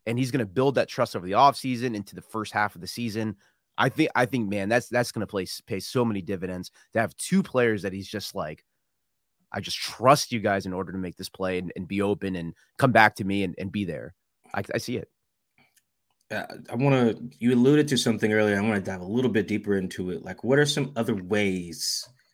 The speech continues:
Speaker 2: that Shane and, uh, and Geno, Pete, whoever the hell is in charge of building this thing, can go about maximizing what Jackson does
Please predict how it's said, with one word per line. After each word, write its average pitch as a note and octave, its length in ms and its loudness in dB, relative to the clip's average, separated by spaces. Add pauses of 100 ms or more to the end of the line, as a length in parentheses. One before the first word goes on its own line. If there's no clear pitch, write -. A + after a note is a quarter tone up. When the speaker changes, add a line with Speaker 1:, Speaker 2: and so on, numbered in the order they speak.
(140)
Speaker 2:
that - 160 -8
Shane A2 680 2
and, G#2 180 -2
uh, F#2+ 220 -2
and G#2+ 120 -2
Geno, A2 400 4
Pete, G#2 340 -4
whoever A2+ 200 2
the F#2+ 140 -4
hell F#2 180 -4
is F2 120 -6
in F2+ 80 -8
charge F2+ 380 -4
of E2 140 -12
building G2+ 260 0
this F2 200 -6
thing, F2 400 -8 (240)
can A#2+ 160 2
go B2 160 4
about A2+ 260 4
maximizing G2+ 1160 0
what G2 400 0
Jackson G#2+ 420 2
does F#2 200 -4